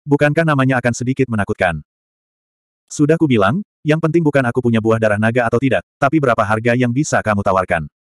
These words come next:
Aku hanya akan memberimu satu kesempatan untuk menawar." Lima ratus delapan puluh empat. "Apakah orang ini benar-benar memiliki buah darah naga?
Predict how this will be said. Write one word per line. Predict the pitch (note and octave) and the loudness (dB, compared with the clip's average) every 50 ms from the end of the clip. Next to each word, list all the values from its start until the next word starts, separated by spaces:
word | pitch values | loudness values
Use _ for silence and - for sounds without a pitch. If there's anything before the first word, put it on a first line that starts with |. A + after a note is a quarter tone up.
| _ _ _ _ _ _ _ | _ _ _ _ _ _ _
Aku | - D3+ C#3+ - F3 D#3+ | -4 -4 0 2 2 2
hanya | D3+ C#3+ D3 D3 C3 | 2 2 2 0 2
akan | C3+ C3+ C#3 | 0 0 0
memberimu | C3 B2 A#2+ A#2 A2+ A#2 B2+ | 2 0 0 0 0 0 0
satu | - C3+ A#2+ C3+ B2+ | 0 0 -2 -2 -2
kesempatan | B2 - B2 A#2 C3 C3 - B2 G#2+ | -4 -4 -4 -2 -2 0 0 0 -2
untuk | A#2 C3+ C3+ B2 A2+ | -2 -4 -4 -2 -2
menawar." | A2 G2 F2+ F2 E2+ D#2 D2 _ _ _ _ _ _ _ _ _ _ _ - | 0 0 0 0 -2 -4 -6 _ _ _ _ _ _ _ _ _ _ _ 0
Lima | D#3 D#3 D#3 D#3+ D#3 | 0 2 2 2 2
ratus | C#3+ C3+ D#3 D3+ D3 | 2 2 0 0 0
delapan | C3+ B2 A#2+ B2+ B2+ C3 | 0 2 2 2 0 2
puluh | C#3+ C#3 C#3+ C#3 | 2 2 2 2
empat. | C3+ A#2+ G2+ F2 D#2+ _ _ _ _ _ _ _ _ _ _ _ _ _ _ _ | 0 0 -2 -2 -4 _ _ _ _ _ _ _ _ _ _ _ _ _ _ _
"Apakah | - D#3 - D3+ C#3 D#3 E3 D3 | -4 -2 0 0 2 2 2 2
orang | C3+ C3+ C3 | 2 2 2
ini | B2 B2 A2 A#2+ E3+ | 0 0 0 0 0
benar-benar | E3 C#3 B2 A#2 A2 A2 A2+ A#2 | 2 2 0 2 2 0 0 0
memiliki | A#2 A2+ A2 A2 A2+ - B2 A2+ | 0 0 0 0 0 0 -2 0
buah | A#2+ C3+ F3 A#2+ | 2 0 0 2
darah | A#2 A2+ A2+ G#2+ | 0 0 0 0
naga? | G#2 G2+ F#2 F#2 F2 D2+ C#2+ | 0 0 0 0 -2 -4 -4